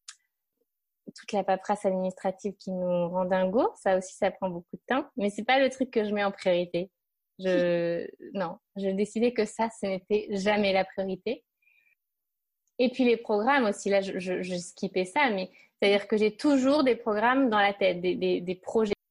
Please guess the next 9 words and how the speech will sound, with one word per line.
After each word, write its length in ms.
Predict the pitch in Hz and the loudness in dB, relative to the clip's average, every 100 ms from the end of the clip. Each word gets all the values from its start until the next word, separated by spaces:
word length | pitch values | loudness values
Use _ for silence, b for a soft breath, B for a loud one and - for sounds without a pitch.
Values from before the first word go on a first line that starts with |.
| _ _ _ _ | _ _ _ _
Finalement, 760 | - 226 214 220 254 311 302 - _ _ _ _ _ _ - | 0 2 4 2 2 2 0 -6 _ _ _ _ _ _ -2
quand 100 | 214 | -2
je 120 | - | -2
crée 240 | - 285 | -2 0
quelque 220 | 277 233 | 0 -2
chose, 220 | - 269 269 | 2 0 2
que 120 | 226 | -4
ce 120 | - | -4
soit, 220 | - 196 | -4 -4